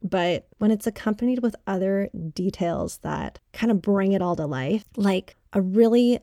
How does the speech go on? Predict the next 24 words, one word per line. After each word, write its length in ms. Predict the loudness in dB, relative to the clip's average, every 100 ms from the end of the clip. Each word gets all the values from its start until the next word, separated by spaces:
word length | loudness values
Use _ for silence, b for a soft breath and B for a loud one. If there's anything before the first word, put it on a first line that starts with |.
| -6
beautiful 720 | -4 0 2 2 0 0 0 -2
sconce 600 | -8 -4 -4 -2 -6 -10
that 360 | -6 -4 -6 -10
hangs 460 | -6 0 2 0
above 540 | -2 -2 -2 -2 -6 _ _ _ _ _ -6
that 300 | -2 -2 -4
mirror, 520 | -6 -6 -6 -8 -10 -6
or 400 | -2 -2 -2 -8 -2
maybe 380 | 0 2 0 -2
two 300 | -2 0 0
light 240 | 0 -2
fixtures 640 | -4 -4 -4 -4 -2 -2
that 200 | -2 -2
are 220 | 0 -2 -4
side 380 | -2 0 2
by 100 | 0
side 420 | -2 -2 -2 -2 -2
next 360 | -2 -2 -6
to 100 | -6
the 100 | -2
mirror 280 | -2 -2 -4
in 140 | -4
the 60 | -4
bathroom 680 | -4 -6 -6 -10 -10 -8